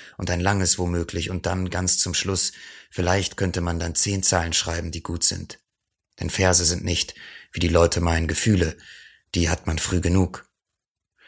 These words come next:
Es sind Erfahrungen. Um eines Verses willen muss man viele Städte sehen, Menschen und Dinge. Man muss die Tiere kennen,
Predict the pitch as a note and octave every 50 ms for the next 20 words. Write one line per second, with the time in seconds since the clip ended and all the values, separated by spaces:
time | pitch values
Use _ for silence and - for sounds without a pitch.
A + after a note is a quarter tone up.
0 | - - _ _ _ - - - - G2+ F#2+ F#2 - - - E2 - - G#2+ G#2+
1 | A2 E2+ D#2+ D#2+ D#2+ D#2+ D#2+ E2+ - _ _ _ _ _ _ _ _ _ _ _
2 | _ _ _ - F#2+ F#2 F#2+ - F#2 F#2 F2+ - - - G#2 G#2 G#2 F2+ F2 E2
3 | - - F#2 F2+ F2 E2+ E2+ D#2+ - - - - - - - F#2+ - - F2+ F2
4 | E2+ - - A2+ G#2 F2+ E2+ - - F2+ F2+ - - D#2+ D#2+ E2+ E2 D#2+ D#2+ D#2+
5 | - _ _ _ _ _ _ - F#2+ F#2+ F#2 - - - E2+ - F2 - - F#2
6 | F2+ E2+ D#2 D#2 - _ _ - - - - _ - - F2+ F#2 F#2+ F#2+ - -
7 | F2+ - - A2 A2 F#2+ E2+ E2+ - - E2+ E2 E2 E2 D#2+ D2+